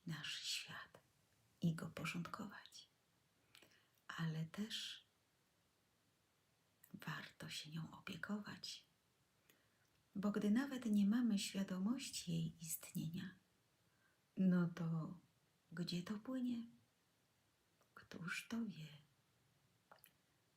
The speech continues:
A gdy już masz świadomość, więc daj dla duszy fizyczności miłość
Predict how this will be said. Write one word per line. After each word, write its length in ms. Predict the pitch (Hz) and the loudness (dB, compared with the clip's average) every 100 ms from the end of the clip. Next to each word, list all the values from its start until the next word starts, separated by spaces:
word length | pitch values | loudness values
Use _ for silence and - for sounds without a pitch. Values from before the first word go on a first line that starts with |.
| - | -4
A 60 | 165 | -4
gdy 200 | - - | -2 -6
już 300 | - - - | -6 -6 -4
masz 340 | 160 214 - | -2 -2 -2
świadomość, 960 | - - 123 - - 165 170 - - - | -4 -6 -6 -8 -6 -6 -6 -10 -12 -2
więc 340 | 202 185 - 185 | -2 -2 -6 -2
daj 420 | 202 196 151 - - - - _ _ _ _ _ _ _ - _ - | 0 0 -4 -10 -20 -20 -20 _ _ _ _ _ _ _ -20 _ -10
dla 180 | 294 277 | -4 -4
duszy 400 | 175 160 - 160 | -2 -2 -2 -6
fizyczności 1000 | - 165 165 - - 185 165 - - - _ - _ _ _ _ _ _ _ - - _ _ _ _ _ _ _ - - | -8 -10 -8 -8 -6 -6 -6 -12 -14 -16 _ -20 _ _ _ _ _ _ _ -20 -20 _ _ _ _ _ _ _ -16 0
miłość 960 | 214 233 233 196 190 190 - - - | 2 4 2 2 0 -2 -10 -16 -20